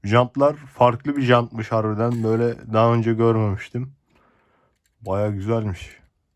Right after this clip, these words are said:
Bak harbiden değişik böyle üçgenimsi ortada buluşan hatlara sahip bir jant. Daha önce bu jantı görmemiştim.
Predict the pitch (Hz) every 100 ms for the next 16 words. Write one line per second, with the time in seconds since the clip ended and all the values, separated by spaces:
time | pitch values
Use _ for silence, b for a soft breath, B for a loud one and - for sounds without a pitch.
0 | _ - 92 - - 104 107 101 113 135
1 | - _ _ _ _ _ _ _ _ _
2 | 110 104 98 104 - 101 104 101 - -
3 | 107 104 98 - 110 - - 104 98 107
4 | 107 98 101 - 107 110 _ b b b
5 | b b b b - 110 - 104 107 107
6 | 104 101 110 113 113 107 110 117 - _
7 | _ _ _ 110 107 110 107 110 113 113
8 | - 107 107 101 123 127 123 117 101 -
9 | 127 135